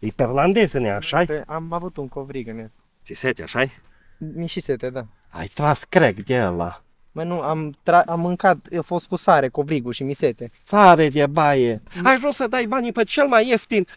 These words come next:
Speaker 1: extraordinar.
Speaker 2: Mă, dacă nu mă crezi că-s curat, du-mă la poliție să-mi facă testul.
Speaker 1: Eu nu te duc la nicio poliție,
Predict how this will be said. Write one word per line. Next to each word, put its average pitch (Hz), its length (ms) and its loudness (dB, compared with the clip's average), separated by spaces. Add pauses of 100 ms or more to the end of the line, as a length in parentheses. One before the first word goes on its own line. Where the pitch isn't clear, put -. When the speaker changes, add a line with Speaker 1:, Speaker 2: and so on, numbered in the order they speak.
(140)
Speaker 1:
extraordinar. 190 1200 2
Speaker 2:
Mă, 180 60 -4
dacă 170 220 0
nu 180 60 0
mă 196 120 2
crezi 175 200 -4
că-s - 180 -4
curat, 147 320 -2
du-mă 190 200 0
la 175 100 2
poliție 165 320 -4
să-mi 147 160 -8
facă 147 200 -6
testul. 117 360 -8 (100)
Speaker 1:
Eu 92 280 -6
nu 104 120 -2
te 113 140 -4
duc 107 140 -4
la 104 100 0
nicio 113 260 -2
poliție, 107 540 -4